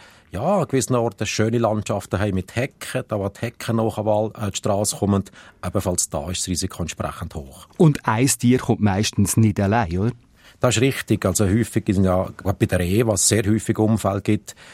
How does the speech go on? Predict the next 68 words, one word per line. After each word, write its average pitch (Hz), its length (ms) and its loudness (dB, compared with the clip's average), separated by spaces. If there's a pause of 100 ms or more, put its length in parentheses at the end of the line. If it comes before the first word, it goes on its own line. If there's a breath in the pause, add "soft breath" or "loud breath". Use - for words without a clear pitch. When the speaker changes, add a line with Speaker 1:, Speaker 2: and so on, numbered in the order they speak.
(140)
Speaker 1:
sind 98 280 2
die 95 80 -2
zu - 160 0
zweit 92 340 0
und 95 60 0
zu - 140 -2
dritt 104 200 -2
unterwegs. 113 600 -2
Also 90 100 -2
ein 80 120 -6
Geiss 90 340 -2
zum 95 160 -2
Beispiel 98 320 -2
mit 92 180 0
ihren 90 240 0
zwei 85 200 -2
Kids. - 500 -2 (320 loud breath)
Und 101 340 0
der 98 80 0
springt 107 420 0
eins 98 220 0
vorne 95 300 0
weg 127 220 0 (200)
und 104 300 2
dann 90 80 0
geht 104 220 -2
man 101 80 -4
auf - 60 -6
die - 40 -20
Bremse 139 420 0
und 98 140 -4
ja, 127 160 2 (100)
und 113 140 -4
dann 117 60 -2
kommt 113 160 -4
noch 104 100 2
gleich 101 140 0
das 104 160 -2
Zweites, 80 420 -2
oder? 95 240 -2
Und 82 120 -4
da 110 80 2
müssen 117 240 2
wir 101 80 2
aufpassen. - 460 -4
Eins 123 280 -2
ist 127 160 -6
häufig 104 320 -4
nicht 95 140 2
allein, 95 280 -2
das 87 160 -8
ist 73 60 -10
richtig. - 280 -20 (180 loud breath)
Speaker 2:
Herr 131 120 4
Schnitterig, 110 420 2
wenn 127 160 4
das 120 240 2
passiert 107 560 0
und 110 160 4
ich 113 140 0
fahre 110 320 2
ein 107 100 6
Tier 104 500 0
an, 95 300 2
nehmen 117 340 4
wir 123 220 4
mal - 20 -4
an, 110 280 2